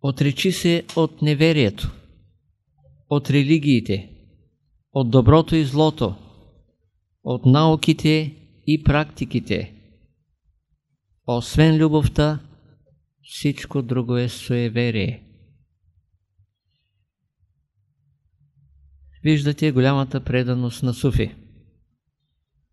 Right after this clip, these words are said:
Местопребиваването на суфи е в целият свят,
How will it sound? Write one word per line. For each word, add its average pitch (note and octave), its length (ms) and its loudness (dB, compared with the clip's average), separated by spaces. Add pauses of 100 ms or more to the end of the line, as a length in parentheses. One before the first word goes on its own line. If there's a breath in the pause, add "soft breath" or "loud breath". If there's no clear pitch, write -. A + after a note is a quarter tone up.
(800)
Местопребиваването D#3+ 1120 2
на E3 140 -2
суфи E3 520 0 (1200)
е C#3+ 180 0
в C#3 140 0 (100)
целият D#3+ 500 0
свят, - 600 -4